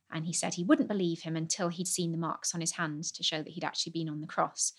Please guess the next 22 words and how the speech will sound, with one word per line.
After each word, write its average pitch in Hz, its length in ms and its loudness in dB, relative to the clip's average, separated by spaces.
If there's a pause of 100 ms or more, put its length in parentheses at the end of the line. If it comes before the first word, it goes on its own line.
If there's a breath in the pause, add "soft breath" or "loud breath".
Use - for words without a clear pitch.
(180 loud breath)
So - 120 -2
he 196 180 4
gets 190 200 6
known 175 160 6
as 170 80 2
Doubting 160 400 6
Thomas - 320 4
because - 240 -4
he 170 100 -2
<laughs> - 0 -
doubted 226 520 12
when 170 180 4
he 175 120 4
was 165 220 2
confronted 185 520 6
with 151 120 -2
the 160 60 -2
figure 156 260 0
of 151 100 -4
the 165 100 -2
risen 160 260 -4
Christ. - 440 -4